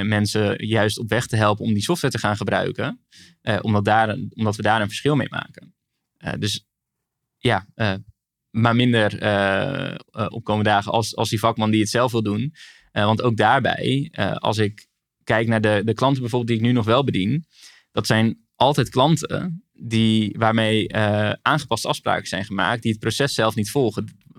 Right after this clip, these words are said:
Het proces wat ik heb opgezet. Ehm, terwijl, hè, als ik, als we daar de, de afspraken duidelijker mee maken, of, of de afspraken een keer herzien, ik bedoel, hè, eh, dat betekent ook dat ze al drie, vier jaar klant zijn, ehm, dan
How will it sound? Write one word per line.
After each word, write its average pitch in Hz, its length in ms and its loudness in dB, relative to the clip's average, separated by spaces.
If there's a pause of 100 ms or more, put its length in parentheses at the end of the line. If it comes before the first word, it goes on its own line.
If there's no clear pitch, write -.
(140)
Het - 160 -18
proces 110 280 -2
wat - 160 -6
ik - 80 -4
heb - 120 0
opgezet. - 580 -6 (480)
Ehm, 110 640 0 (1080)
terwijl, 120 320 4
hè, 123 180 4
als 117 180 0
ik, 123 180 -4
als 113 180 0
we 123 80 0
daar 117 260 4
de, 110 200 4
de 104 80 -2
afspraken 107 400 0
duidelijker 113 400 2
mee 98 120 0
maken, 92 440 -2
of, 107 160 -6
of - 280 -10
de - 100 -4
afspraken 95 340 -2
een 95 60 -6
keer 101 180 -2
herzien, 107 560 -2
ik 120 60 -16
bedoel, 95 300 -4
hè, 110 220 -2
eh, 95 260 -2
dat 95 120 -4
betekent 98 320 -2
ook 101 140 2
dat 101 120 -4
ze 95 100 -2
al 95 180 0
drie, 98 220 -6
vier 101 120 -2
jaar 95 140 -2
klant 127 240 2
zijn, 135 340 -4 (480)
ehm, 104 840 2 (640)
dan 127 340 2